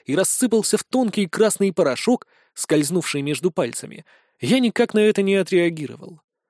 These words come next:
Всё, что я испытал, это лёгкое, какое-то отдалённое сожаление, словно пережитое уже давно, а сейчас лишь восстановленное в памяти. Сожаление о том, что так много внимания уделял этому оружию,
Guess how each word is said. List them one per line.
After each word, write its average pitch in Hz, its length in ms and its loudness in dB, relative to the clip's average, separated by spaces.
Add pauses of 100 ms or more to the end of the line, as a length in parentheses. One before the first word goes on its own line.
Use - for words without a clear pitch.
(300)
Всё, - 200 2
что 262 140 2
я 262 200 4
испытал, 262 640 2 (400)
это 139 180 2
лёгкое, 175 720 0 (140)
какое-то 240 600 2
отдалённое 180 840 2
сожаление, 156 800 -2 (220)
словно 226 380 2
пережитое 208 560 2
уже 165 240 4
давно, 180 500 0 (320)
а 120 80 -16
сейчас 185 400 -2
лишь 151 280 0
восстановленное 151 880 0
в - 80 -10
памяти. - 540 -8 (540)
Сожаление 208 640 2
о 202 60 4
том, 262 240 2
что 175 220 0
так 185 180 -4
много 220 240 4
внимания 202 540 2
уделял 185 500 4
этому 165 380 0
оружию, 180 520 -2